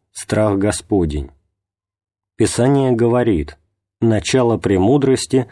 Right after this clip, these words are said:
страх Господень". Псалом сто десятый, стих десятый. И опять, когда Авраам устроил алтарь, Господь сказал ему: "Ныне бо познах,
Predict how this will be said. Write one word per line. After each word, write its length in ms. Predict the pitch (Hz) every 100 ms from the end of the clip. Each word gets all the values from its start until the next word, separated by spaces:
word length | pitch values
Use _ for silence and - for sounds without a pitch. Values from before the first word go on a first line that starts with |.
| _
страх 460 | - - 117 113 101
Господень". 720 | 113 - - 110 82 80 71 - _ _ _ _ _ _
Псалом 400 | - 120 107 107
сто 220 | 98 - 92
десятый, 500 | 90 - 127 120 101
стих 300 | - 110 95
десятый. 600 | 104 - 85 73 71 - _ _ _ _ _ _ _ _ _ -
И 80 | 117
опять, 540 | 127 - 107 82 -
когда 400 | - 101 98 117
Авраам 600 | - 117 101 110 127 120 -
устроил 560 | 117 - 113 113 104
алтарь, 500 | 98 90 98 131 - _ _
Господь 480 | 104 107 - 120 117
сказал 480 | - 120 107 107 85
ему: 280 | 73 67 - _ _ _ _ _ _ _ -
"Ныне 420 | 113 120 139 120
бо 240 | 107 113 104
познах, 640 | 95 85 92 120 135